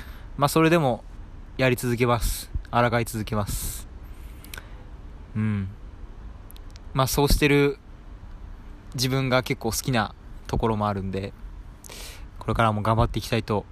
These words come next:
思います。はい。というわけで、えー、今日はですね、十三分。やべ。もうあと一分しかねえじゃん。十五分まで。ちょっと駆け足でバイリンガルのコーナー行きます。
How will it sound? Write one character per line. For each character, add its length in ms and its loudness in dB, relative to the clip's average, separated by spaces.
思 160 4
い 40 6
ま 140 6
す。 360 -2
は 120 8
い。 100 4
と 80 -2
い 40 4
う 20 4
わ 100 6
け 80 2
で、 180 2
え 480 0
ー、 40 -10
今 0 -
日 60 2
は 100 6
で 60 0
す 120 -8
ね、 200 2
十 480 6
三 300 6
分。 260 0
や 140 8
べ。 180 10
も 100 4
う 40 8
あ 40 4
と 100 0
一 60 2
分 200 6
し 60 6
か 100 6
ね 100 4
え 40 4
じ 100 0
ゃ 40 0
ん。 40 -2
十 180 4
五 140 4
分 160 2
ま 100 6
で。 140 2
ち 80 -4
ょ 20 2
っ 20 2
と 60 0
駆 180 6
け 80 10
足 180 8
で 220 8
バ 140 12
イ 20 12
リ 80 6
ン 60 4
ガ 80 10
ル 60 10
の 100 2
コ 120 2
ー 40 8
ナ 80 6
ー 40 6
行 60 -2
き 60 -6
ま 300 10
す。 220 4